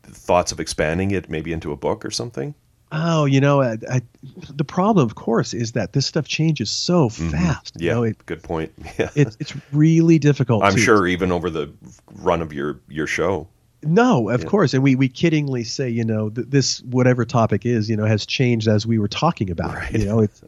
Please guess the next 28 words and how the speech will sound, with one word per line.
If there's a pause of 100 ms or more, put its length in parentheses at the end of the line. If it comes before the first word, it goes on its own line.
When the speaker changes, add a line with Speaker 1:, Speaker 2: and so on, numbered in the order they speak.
(460)
Speaker 2:
everything
is
moving
at
such
a,
you
know,
and,
and (440)
w-,
the,
we
spent
a
lot
of
time
in
the
last (1040)
couple
of
months
talking
about
A
I.